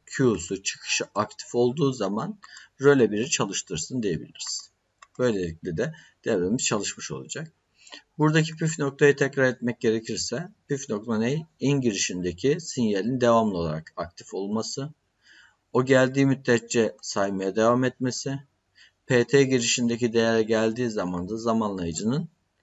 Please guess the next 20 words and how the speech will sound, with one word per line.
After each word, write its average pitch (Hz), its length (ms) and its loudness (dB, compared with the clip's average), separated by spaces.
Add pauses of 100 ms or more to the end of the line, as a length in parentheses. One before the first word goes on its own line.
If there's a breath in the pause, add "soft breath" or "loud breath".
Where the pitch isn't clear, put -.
(920)
deaktif 117 460 0
olup 120 380 -2 (1080 soft breath)
kontakları, 110 880 -2
deaktif 117 440 0
demeyelim 117 400 -2
de 80 80 -6
kontakların 107 560 -4
konum 104 280 -6
değiştirmesi 80 600 -6
de 120 100 -8
diyebiliriz. 85 600 -8 (380 soft breath)
Kontakları 98 480 -10
konum 92 300 -6
değiştirecek. 107 640 -12 (640 soft breath)
Şimdi 135 240 -2
tekrar 135 380 2
inceleyecek 123 480 2
olursak 120 420 -2
setimize 107 460 -6
yükledik. 104 640 -4